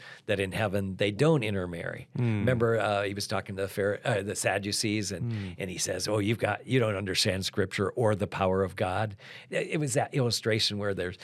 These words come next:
Speaker 1: there's seven, uh, men had one wife,
Speaker 2: Oh,
Speaker 1: and
Speaker 2: yeah,
Speaker 1: they
Speaker 2: yeah,
Speaker 1: all
Speaker 2: yeah.
Speaker 1: died,
Speaker 2: Who are
Speaker 1: and
Speaker 2: you
Speaker 1: that's
Speaker 2: married to in heaven,
Speaker 1: Yeah,
Speaker 2: essentially,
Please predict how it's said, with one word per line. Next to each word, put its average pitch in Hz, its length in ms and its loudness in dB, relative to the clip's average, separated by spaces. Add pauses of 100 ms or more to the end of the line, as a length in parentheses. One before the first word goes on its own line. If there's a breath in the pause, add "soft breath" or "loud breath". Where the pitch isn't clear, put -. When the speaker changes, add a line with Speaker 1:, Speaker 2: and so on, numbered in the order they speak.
(160 loud breath)
Speaker 1:
there's 95 180 2
seven, 101 640 0
uh, 92 180 0
men 98 260 0
had 90 320 -4
one 98 340 -2
wife, 98 280 2
Speaker 2:
Oh, 120 260 8
Speaker 1:
and 98 120 4
Speaker 2:
yeah, 120 100 6
Speaker 1:
they 101 220 8
Speaker 2:
yeah, 95 60 6
Speaker 1:
all 107 100 8
Speaker 2:
yeah. 98 120 2
Speaker 1:
died, 101 240 4
Speaker 2:
Who 131 120 10
are - 20 10
Speaker 1:
and 120 100 6
Speaker 2:
you 110 60 6
Speaker 1:
that's 104 80 4
Speaker 2:
married 101 300 4
to 95 180 2
in 87 80 0
heaven, 82 340 -2
Speaker 1:
Yeah, 175 140 4 (140)
Speaker 2:
essentially, 76 180 -4